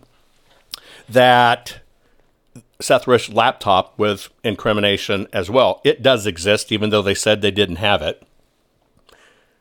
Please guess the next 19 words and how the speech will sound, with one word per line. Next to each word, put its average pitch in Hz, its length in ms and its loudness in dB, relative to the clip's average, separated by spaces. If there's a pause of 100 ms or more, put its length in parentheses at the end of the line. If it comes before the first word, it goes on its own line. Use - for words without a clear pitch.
(480)
See 117 160 -2
the 101 100 -2
trend? 107 400 -2 (560)
Now 131 460 0
you've 120 260 -2
got 117 420 2 (760)
Hunter 127 240 -2
Biden's 131 400 0
laptop, 92 600 0 (1000)
which 113 420 0 (120)
they 110 160 2
said 107 240 2
they 107 120 2
didn't 98 280 -2
have. 90 480 -2 (960)
Now 107 220 0
they 95 120 0
have 87 220 -2
it, 107 200 -4